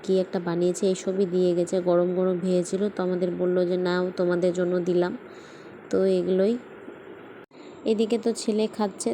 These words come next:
তারপরে দেখো বর তো স্কুলে গেছিলো টিচার্স ডে উপলক্ষে, এই যে মিষ্টির প্যাকেট দিয়েছে, এইসবই নিয়ে এসেছিলো স্কুল থেকে। আর ওর স্টুডেন্ট দিয়েছে গিফট, মানে, হুম, ভালো, মানে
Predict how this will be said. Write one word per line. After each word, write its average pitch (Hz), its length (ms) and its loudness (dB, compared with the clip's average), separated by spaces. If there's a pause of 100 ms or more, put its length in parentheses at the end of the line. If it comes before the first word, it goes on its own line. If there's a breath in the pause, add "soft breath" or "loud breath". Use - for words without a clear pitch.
তারপরে 208 420 2
দেখো 196 400 0
বর 196 260 2 (100)
তো 202 120 -2
স্কুলে 202 400 -2
গেছিলো 196 360 0
টিচার্স 196 440 0
ডে 202 100 2
উপলক্ষে, 196 560 0
এই 190 80 2
যে 185 140 0
মিষ্টির 196 420 -2
প্যাকেট 185 320 0
দিয়েছে, 185 400 -2 (120)
এইসবই 196 420 0
নিয়ে 190 240 2
এসেছিলো 185 360 -4
স্কুল 190 340 -4
থেকে। 185 260 -2 (600 loud breath)
আর 175 240 -2
ওর 185 200 2 (140)
স্টুডেন্ট 196 500 0
দিয়েছে 190 320 2
গিফট, 190 380 -2
মানে, 185 300 0 (500)
হুম, 196 280 0 (280)
ভালো, 185 380 2
মানে 180 300 0